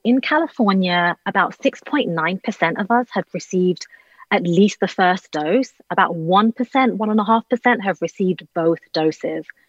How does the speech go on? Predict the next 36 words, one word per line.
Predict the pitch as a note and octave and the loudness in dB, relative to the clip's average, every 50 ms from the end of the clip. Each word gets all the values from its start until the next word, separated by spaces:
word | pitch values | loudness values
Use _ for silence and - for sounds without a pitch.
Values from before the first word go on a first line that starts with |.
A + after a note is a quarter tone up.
| _ _ _ _ _ _ - | _ _ _ _ _ _ 4
Even | A#3 A#3+ B3+ C4+ B3 C#4 C4+ B3+ | 6 6 6 6 4 2 0 0
for | - - G#3 | 0 -2 -2
those | - - F3+ F#3+ G#3 - B3 | 0 2 2 2 4 4 2
of | A3+ G#3 | 0 2
you | G#3+ A#3 B3 C4 C4+ C#4+ C#4+ - _ _ - | 2 2 2 4 2 2 0 -2 _ _ 2
who | A3 G3 F#3+ | 2 4 4
are | F#3+ F#3 | 2 2
the | F3 F3+ | 0 0
lucky | F3 F3+ G3 A3 - - - B3 A3+ | 0 0 0 0 0 2 2 2 4
<laughs> | G3+ G#3+ | 4 4
one | C4+ C4+ | 4 4
and | A3 G#3 | 4 2
a | F#3+ | 2
half | F3+ G3 G3+ G3 - | 2 0 0 -2 -4
percent | G3+ - - G#3 G3 - - | -8 -6 -2 -2 -2 0 0
who've | G3+ F#3 D#3 - | -2 -4 -4 -2
gotten | - F#3 F#3 F#3+ G#3 F#3+ E3+ - | 0 0 0 2 0 0 0 0
both | - E3+ E3+ E3+ E3+ - - - | -2 -2 0 -2 -4 -6 -10 -8
doses, | D#3+ D#3 D#3+ E3 - - A#3 B3+ B3+ - _ _ _ _ _ _ - | -4 -4 -4 -2 0 0 0 0 0 -2 _ _ _ _ _ _ -4
you | E3+ F3+ F#3 | -2 -2 -2
still | - - - - - F#3+ F#3 F3+ F3+ F#3 F3 | -2 -4 -10 -8 -2 0 2 2 2 2 0
have | - - E3+ - - | -2 -6 -6 -6 -4
to | F3+ E3 | -2 -2
wear | D3+ D#3+ D#3 D#3 | 0 0 0 0
your | D3+ D3 D3 D3+ | 0 -2 -4 -6
mask | C#3+ D3 D3 D#3+ F3+ A3 B3 - - - - - - - - - - | -6 -8 -4 0 0 0 0 -2 -6 -16 -20 -20 -20 -20 -20 -8 -4
and | - F#3 F3+ E3+ | -2 0 2 2
you | E3+ E3 | 0 -2
still | - - - _ - F3+ F3+ F3 E3+ | -4 -8 -14 _ -2 0 2 2 2
have | - - E3 - | 0 -2 -4 -4
to | - E3 | -6 -6
physically | - - F3 D#3+ E3+ C#3 - - D#3 | -2 -2 -2 0 -2 -4 -2 -2 -2
distance. | D3 - F3+ - - - - D3 C#3+ - - _ _ - - - - | 0 -2 -2 -2 -4 -8 -8 -6 -8 -10 -12 _ _ -20 -20 -6 0
And | - F#3+ F#3+ G#3 | 2 2 4 4
that's | A#3+ C#4 A#3+ - - | 2 2 0 -4 -6
because | - G#3 - - A3 E3+ D#3 D3+ | -8 -8 -6 -4 -4 -4 -4 -4